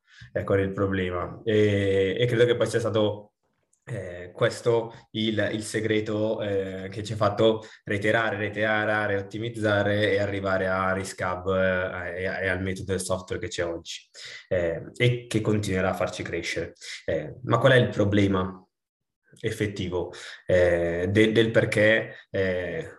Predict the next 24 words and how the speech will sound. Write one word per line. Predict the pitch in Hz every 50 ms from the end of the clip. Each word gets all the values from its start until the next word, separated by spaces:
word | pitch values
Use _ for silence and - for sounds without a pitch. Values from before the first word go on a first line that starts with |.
| _ _
dei | - 107 104 107 110 113 117
sistemi | 120 - 107 104 - - 110 110 110 107 107 104 104 104
O | 101
K | 101 110
R, | 104 101 104 107 104 104 104 101 101 104 107 107 101 104 - - - - -
eh, | - 95 90 87 85 85 85 - - 101
innanzitutto | 101 98 104 101 98 - 139 170 165 160
esistono | 123 110 104 98 - - 87 85 78 - _ _ _ _ _ _ _ _ _ _ _ _ _ _ _ _
e | - 120
poi | 120 117 123 113 113 117 127 123
perché | 117 98 95 - - 101
a | 101 95
volte, | 95 98 101 98 - - 107 104 107 101 - - - - - -
eh, | 98 87 87 87 87
fallisce | - - - 95 110 139 139 - - - 180 - - _ _ -
un | - 92
progetto | 90 - 92 87 92 90 - -
di | 92
inserimento | 90 85 - - 90 90 90 92 92 92 92
O | 87
K | -
R | 95 92 98 98 107 113 120 139 147 - - - - - -
e, | - 98 104 120
ehm, | - 101 98 92 90 87 85 85 82 80 82 82 85 87